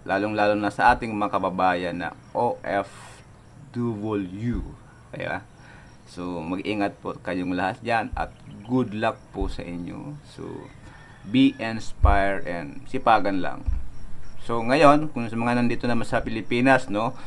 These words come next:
sa mga kukuha ng license or student permit, S P.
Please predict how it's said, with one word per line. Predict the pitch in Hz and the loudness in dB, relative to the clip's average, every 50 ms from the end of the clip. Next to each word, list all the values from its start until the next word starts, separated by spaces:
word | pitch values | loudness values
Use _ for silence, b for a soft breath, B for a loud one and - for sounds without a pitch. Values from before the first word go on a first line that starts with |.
| B B - | B B -6
sa | - 104 104 | -4 -2 0
mga | - 107 107 110 113 | 2 2 2 2 0
kukuha | 110 104 104 110 107 107 113 104 104 | -2 -2 -2 -2 0 0 2 0 0
ng | 107 104 101 101 101 101 98 98 95 90 87 90 87 82 85 90 | 0 0 0 2 0 0 -2 -4 -6 -6 -8 -8 -8 -6 0 2
license | 113 123 127 127 117 - - 107 80 67 - - - - - - - - - - - - - | 4 4 6 4 2 -2 -4 -6 -6 -6 -8 -10 -12 -14 -14 -14 -14 -14 -14 -14 -12 -10 -6
or | - 101 101 98 92 95 B B B B B B B B - | -4 -4 -4 -4 -6 -8 B B B B B B B B -14
student | - - - - - - - 135 131 131 127 123 123 123 123 120 120 117 - - - - - - | -14 -14 -14 -14 -10 -4 -2 0 0 0 0 0 0 2 2 2 0 -2 -4 -8 -14 -14 -6 -2
permit, | 104 101 101 101 110 120 117 - - - - - B B B B B B B B B B B B - | -2 -2 0 -2 -2 -4 -4 -6 -8 -14 -20 -20 B B B B B B B B B B B B -10
S | - - 127 117 - - - - - - | -6 -6 -6 -6 -6 -10 -12 -14 -2 2
P. | - 151 131 92 | 4 4 4 4